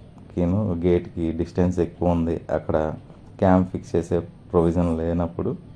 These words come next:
ఇట్లాంటి క్యామ్ పెట్టి జూమ్ చేసుకొని సెట్ చేసుకుంటే మనకి క్లారిటీ ఎక్కువ ఉంటుంది. ఇది ఆప్టికల్ జూమ్ కాబట్టి మనకి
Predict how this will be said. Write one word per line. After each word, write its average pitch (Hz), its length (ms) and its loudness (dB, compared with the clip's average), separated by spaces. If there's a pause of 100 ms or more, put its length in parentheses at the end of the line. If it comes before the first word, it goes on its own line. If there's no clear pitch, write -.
(760)
ఇట్లాంటి 90 320 4
క్యామ్ 90 400 2
పెట్టి 101 560 -4
జూమ్ 92 280 4
చేసుకొని 90 480 -2 (480)
సెట్ 87 260 0
చేసుకుంటే 85 560 -4 (840)
మనకి 82 540 -4 (540)
క్లారిటీ 87 380 6
ఎక్కువ 85 340 2
ఉంటుంది. 80 440 -4 (600)
ఇది 90 160 2
ఆప్టికల్ 95 680 6 (100)
జూమ్ 92 340 4
కాబట్టి 87 480 0
మనకి 85 480 0